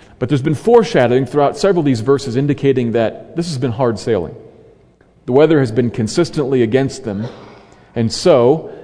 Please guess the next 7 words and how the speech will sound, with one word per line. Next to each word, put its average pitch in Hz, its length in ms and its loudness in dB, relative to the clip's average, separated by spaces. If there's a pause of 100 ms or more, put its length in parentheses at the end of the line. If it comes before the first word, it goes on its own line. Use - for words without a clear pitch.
(120)
by 113 160 2
verse 127 320 0
nine, 135 500 0 (880)
much 139 480 0
time 151 360 -4
has 104 200 -6
passed - 600 -12